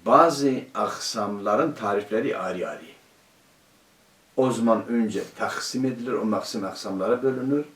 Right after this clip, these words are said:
Sonra her kısmın tarifi ayrı yapılıyor. Mesela istisna, mutlak istisnanın tarifi ayrı,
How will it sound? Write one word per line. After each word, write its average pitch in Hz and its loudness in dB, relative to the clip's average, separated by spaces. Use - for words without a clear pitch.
Sonra 123 0
her 113 2
kısmın 101 -6
tarifi 92 -4
ayrı 87 -4
yapılıyor. - -14
Mesela 113 0
istisna, 117 0
mutlak 110 -2
istisnanın 95 -6
tarifi 95 -2
ayrı, 120 -4